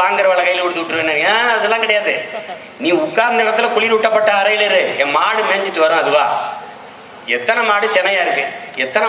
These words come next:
மாடு அஞ்சு லிட்டர் கறக்கிற மாடு எத்தனை, எத்தனை லிட்டர் பால் வெளியில போயிருக்கு, பால்கோவா தயாரிக்க எத்தனை லிட்டர் பால், நெய் தயாரிக்க எத்தனை, வெண்ணெய் தயாரிக்க எத்தனை, இந்த தயிருக்கு எத்தனை போகுது, மோருக்கு எத்தனை லிட்டரு, இந்த பாலை மாநில தேவைக்கு எவ்வளவு ஏற்றுமதி செய்றோம்,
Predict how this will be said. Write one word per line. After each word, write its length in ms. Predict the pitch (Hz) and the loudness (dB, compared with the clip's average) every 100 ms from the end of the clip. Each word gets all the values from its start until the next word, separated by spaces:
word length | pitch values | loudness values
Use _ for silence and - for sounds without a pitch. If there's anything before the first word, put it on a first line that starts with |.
| 196 | 2
மாடு 180 | 196 208 190 - | 2 0 -2 -2
அஞ்சு 180 | - 202 | -2 -2
லிட்டர் 260 | 233 226 214 | -4 -2 0
கறக்கிற 260 | 202 196 185 | 0 0 0
மாடு 160 | 185 185 180 | 2 2 0
எத்தனை, 240 | 175 151 131 - - - - - - - 139 | 0 0 -2 -6 -10 -12 -14 -18 -16 -2 0
எத்தனை 200 | 175 247 | 2 0
லிட்டர் 280 | 226 214 214 | 2 2 2
பால் 260 | 190 202 190 | 2 2 2
வெளியில 240 | 196 190 | 0 0
போயிருக்கு, 300 | 170 151 139 131 - - - | -2 -4 -6 -8 -12 -14 -2
பால்கோவா 400 | 160 220 233 233 208 | 0 2 2 4 4
தயாரிக்க 300 | 202 196 214 | 2 2 0
எத்தனை 160 | 208 196 | 2 2
லிட்டர் 240 | 175 165 151 | 2 2 2
பால், 220 | 147 180 - - 127 | 2 0 -2 -4 -2
நெய் 220 | 175 254 | 0 0
தயாரிக்க 340 | 233 220 214 202 | 2 2 2 0
எத்தனை, 260 | - 151 135 127 - - 151 | 0 0 0 -4 -8 -8 -4
வெண்ணெய் 300 | 196 247 233 | -2 0 2
தயாரிக்க 260 | 214 214 202 | 2 2 0
எத்தனை, 240 | 160 147 131 135 - - - - - | 0 0 -2 -4 -10 -14 -18 -16 -8
இந்த 120 | 160 170 | -4 -2
தயிருக்கு 360 | 180 240 240 214 | 0 0 -2 0
எத்தனை 180 | 196 165 | 0 2
போகுது, 220 | 147 139 139 180 | 0 0 0 2
மோருக்கு 340 | 240 - 214 | 2 2 2
எத்தனை 180 | - 196 | 0 0
லிட்டரு, 260 | 175 151 156 160 - - - 165 | -2 -2 -4 -4 -10 -14 -10 -6
இந்த 140 | 180 175 175 | 0 2 2
பாலை 300 | 214 233 247 240 | 2 2 0 0
மாநில 320 | 214 233 247 240 220 | 0 0 0 0 0
தேவைக்கு 300 | 226 208 214 | 0 0 2
எவ்வளவு 240 | 196 202 185 | 2 2 2
ஏற்றுமதி 300 | 185 175 160 143 | 0 -2 -2 -2
செய்றோம், 280 | 127 131 | -2 -2